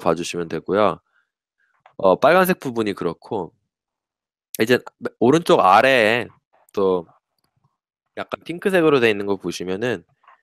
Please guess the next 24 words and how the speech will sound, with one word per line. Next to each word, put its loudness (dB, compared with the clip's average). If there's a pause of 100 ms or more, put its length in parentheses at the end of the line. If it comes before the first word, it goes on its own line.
(560)
누구나 4
자발적으로 4
참여 0
가능한 0
반면 -2
누구나 -4 (320)
자발적으로 0
탈 0
때도 -2
가능해요. -4 (680)
그러니까 4
"내가 4
하기 0
싫어." 0
그럼 -2
그냥 -12
꺼버리시면 -2
돼요, -12
<laughs> -12
컴퓨터. -4 (520)
그 -4
프로그램 4
끄시면 0
돼요. -12